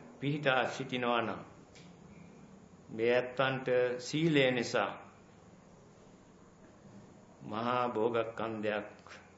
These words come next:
ලැබීමට වාසනාව ලැබෙනවා. සීලවතෝ සීල සම්පදාය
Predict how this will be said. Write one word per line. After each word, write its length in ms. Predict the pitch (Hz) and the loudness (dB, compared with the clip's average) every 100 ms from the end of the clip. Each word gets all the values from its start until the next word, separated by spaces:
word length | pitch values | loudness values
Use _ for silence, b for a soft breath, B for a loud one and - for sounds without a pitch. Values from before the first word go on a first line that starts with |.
| - | -10
ලැබීමට 520 | 110 107 110 107 110 - | -6 -4 -6 -6 -8 -8
වාසනාව 540 | 98 98 98 101 95 | -6 -6 -6 -6 -6
ලැබෙනවා. 420 | 92 87 - - - - - - - - - - - - - - - - - | -8 -12 -16 -20 -20 -20 -20 -20 -20 -20 -20 -20 -20 -20 -20 -20 -20 -20 -18
සීලවතෝ 680 | - 127 127 127 127 139 135 | -6 0 4 6 6 4 2
සීල 260 | 131 127 131 | 2 0 0
සම්පදාය 680 | 135 135 131 131 135 135 | 2 0 2 2 4 4